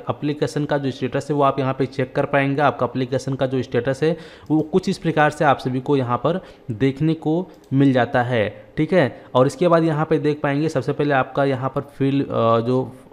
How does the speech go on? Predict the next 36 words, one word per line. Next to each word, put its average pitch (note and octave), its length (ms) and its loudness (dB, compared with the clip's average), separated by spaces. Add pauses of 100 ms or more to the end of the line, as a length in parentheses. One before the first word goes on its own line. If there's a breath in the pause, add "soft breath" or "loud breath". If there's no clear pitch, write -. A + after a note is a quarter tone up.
(120)
होता B2+ 240 0
है C3+ 180 -2
फील्ड C3+ 320 -2
असेन-, B2+ 680 -4 (140)
एसओ A#2 220 -2
करते B2+ 280 0
हैं। B2 80 -4 (520 loud breath)
इसके - 180 -2
बाद C#3+ 120 2
यहाँ C3 140 4
पे C#3 200 0
जो C3+ 240 2
सुपरवाइजर B2+ 540 2
होते C3 180 -2
हैं B2 60 2
उनके A#2+ 160 -2
पास C3 180 0
जाएगा। B2 420 0
उसके C#3+ 240 -2
बाद B2+ 80 0
फिर C3 200 -4 (120)
जो A#2+ 180 -2
है E3 240 -4 (260 loud breath)
अप्रूवल C3 500 4 (540)
ऑफिसर C3 420 -2
के D3 100 -4
पास C3+ 180 0
जाएगा। C3 300 0
जैसे C3 240 -2
ही C#3 160 0
आपका B2 280 -2
यहाँ B2+ 160 0
पे B2+ 60 0
एप्लीकेशन B2+ 460 -2
अप्रूव B2+ 320 0
होगा C3+ 280 0